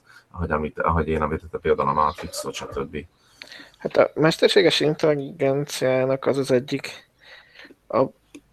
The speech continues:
Speaker 2: attól különbözik az egyszerű számítógépektől, hogy nem programozzuk, hanem tanítjuk. Tehát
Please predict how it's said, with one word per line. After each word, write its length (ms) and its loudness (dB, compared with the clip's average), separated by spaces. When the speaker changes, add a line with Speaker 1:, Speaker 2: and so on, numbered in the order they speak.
Speaker 2:
attól 460 2
különbözik 540 2
az 60 6
egyszerű 300 2
számítógépektől, 1120 2
hogy 180 2
nem 420 0
programozzuk, 680 2
hanem 240 0
tanítjuk. 600 -2
Tehát 300 0